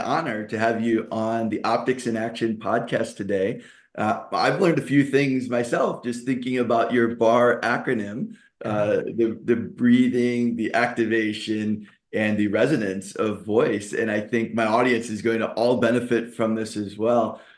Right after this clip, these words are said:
Speaker 1: So I just want to thank you very much for being on the podcast today, Optics in Action. It's Cynthia Zhai,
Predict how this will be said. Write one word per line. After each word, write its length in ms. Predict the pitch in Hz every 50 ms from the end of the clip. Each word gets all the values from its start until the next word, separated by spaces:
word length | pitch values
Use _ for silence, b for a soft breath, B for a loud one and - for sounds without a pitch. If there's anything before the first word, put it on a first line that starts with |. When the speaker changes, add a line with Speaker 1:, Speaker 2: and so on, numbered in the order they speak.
| B -
Speaker 1:
So 200 | - 123 123 131
I 60 | 143
just 180 | - 180 -
want 180 | 208 214 170 170
to 60 | - - 135
thank 240 | 127 135 135 131 135
you 120 | 135 123
very 200 | 110 123 131 131
much 280 | 120 117 117 117 - -
for 280 | - 117 113 110 107 98
being 320 | - 127 135 139 135 127
on 80 | 127 123
the 80 | 120
podcast 560 | 120 113 110 120 120 120 - 127 135 120 -
today, 280 | - 123 117 127 147 -
Optics 440 | - - 110 - - 139 143 143 -
in 80 | 165 160
Action. 500 | 135 104 - - - 139 147 170 B B B B B
It's 260 | - 117 - - - -
Cynthia 520 | 131 135 135 135 - - 151 156 151 -
Zhai, 560 | - - - - 104 110 120 - 262 302 -